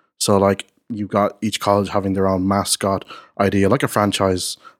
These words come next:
Um, and we essentially, we give the students kind of a banner to get behind so they can say, "I am part of this and I am playing you and you're part of that team."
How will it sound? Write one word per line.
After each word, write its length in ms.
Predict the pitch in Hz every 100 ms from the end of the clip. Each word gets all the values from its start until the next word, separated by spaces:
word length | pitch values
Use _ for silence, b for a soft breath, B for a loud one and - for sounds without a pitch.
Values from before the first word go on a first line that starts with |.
| -
Um, 260 | 95 95
and 160 | 90 98
we 60 | 101
essentially, 340 | - 98 104
we 120 | 98
give 180 | 113 104
the 60 | -
students 420 | - 107 101 92
kind 180 | - 95
of 140 | 90 B B B
a 80 | 104
banner 360 | 98 107 110 104
to 100 | -
get 160 | 104
behind 340 | - 107 101 95
so 80 | 104
they 120 | 98
can 100 | 101
say, 220 | 107 98
"I 180 | 95 104
am 220 | 98 95
part 240 | 90 107 95
of 140 | 87
this 380 | 98 131 - - B B -
and 240 | 95 101
I 120 | 107
am 120 | 101 95
playing 400 | - 92 92 87
you 360 | - 101 107 98
and 120 | 95
you're 140 | 95 95
part 220 | - 95
of 160 | 90 -
that 320 | 104 101 95
team." 340 | - 98 90